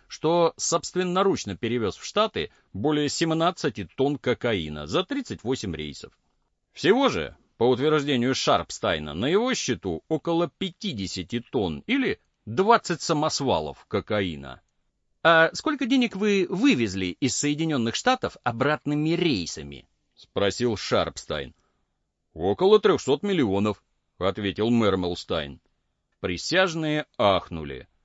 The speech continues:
Показания прочих свидетелей и вещественные доказательства не оставляли сомнений в виновности подсудимых.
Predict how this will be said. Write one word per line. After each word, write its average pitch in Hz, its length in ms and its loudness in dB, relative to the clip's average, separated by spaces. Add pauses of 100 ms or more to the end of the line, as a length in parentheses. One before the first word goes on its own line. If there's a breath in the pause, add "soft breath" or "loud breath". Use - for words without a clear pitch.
(380)
Показания 156 600 0
прочих 196 440 2
свидетелей 87 680 -4
и 117 340 0
вещественные 131 640 -2
доказательства 135 760 -2
не 87 240 0
оставляли 165 720 2
сомнений 117 580 -2
в 80 60 -8
виновности 123 760 -2
подсудимых. 85 920 -8